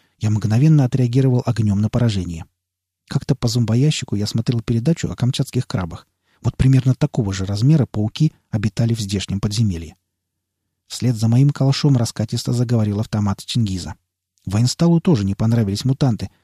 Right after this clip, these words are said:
которые, судя по размерам, вместо мух охотились на крыс и тушканов.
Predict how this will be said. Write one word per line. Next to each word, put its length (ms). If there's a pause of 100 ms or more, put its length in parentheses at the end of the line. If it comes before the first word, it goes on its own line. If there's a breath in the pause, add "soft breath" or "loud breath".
которые, 440
судя 240
по 140
размерам, 420 (220)
вместо 360
мух 300
охотились 500
на 120
крыс 380
и 60
тушканов. 600